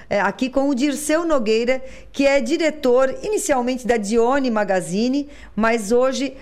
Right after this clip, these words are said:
a Dione já gerou outros um, dois, três, quatro, tá indo pro quinto negócio além da Dione Magazine e a gente vai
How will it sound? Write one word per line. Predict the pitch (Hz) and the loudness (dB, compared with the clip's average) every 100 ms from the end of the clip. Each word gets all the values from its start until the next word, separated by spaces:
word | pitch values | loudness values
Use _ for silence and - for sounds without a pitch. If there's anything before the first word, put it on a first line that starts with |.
| - - | -12 -2
a | 208 | 0
Dione | 190 190 226 247 254 | 0 0 2 2 0
já | 220 240 | 0 0
gerou | 214 226 233 247 | 0 2 2 2
outros | 240 262 262 254 - - - - - - | 0 -2 -4 -4 -6 -12 -18 -20 -10 -2
um, | 202 277 254 | 0 0 2
dois, | 269 269 240 | 2 2 0
três, | - 269 269 262 | -2 -2 -2 -6
quatro, | - - 285 302 311 294 - - - | -8 0 2 2 -2 -6 -6 -20 -4
tá | - 262 | 0 0
indo | 285 302 | 0 0
pro | 277 | -4
quinto | 277 - 339 392 349 | -6 -4 -2 0 0
negócio | 294 233 254 294 302 | 0 2 2 0 0
além | 262 247 247 285 339 339 - - | 2 2 2 0 -2 -6 -12 0
da | 247 | 0
Dione | 240 214 254 262 262 | 2 2 2 2 0
Magazine | 247 233 226 196 240 | -2 0 -2 -2 -2
e | 240 | -2
a | |
gente | 226 220 | -4 -4
vai | 220 226 | -2 -4